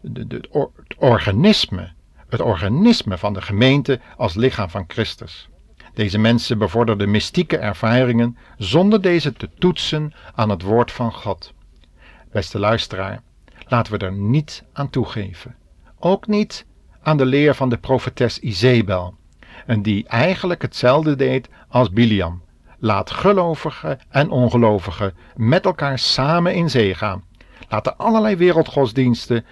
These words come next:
samen gekerstend worden, zodat zij allemaal tezamen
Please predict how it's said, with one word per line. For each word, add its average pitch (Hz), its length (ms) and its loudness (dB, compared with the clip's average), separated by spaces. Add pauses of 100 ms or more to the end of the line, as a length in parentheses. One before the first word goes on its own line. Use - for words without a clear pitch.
(240)
samen 160 920 0
gekerstend 123 760 -2
worden, 98 320 -2 (760)
zodat 120 440 0
zij 104 320 0 (880)
allemaal 127 640 0
tezamen 127 720 0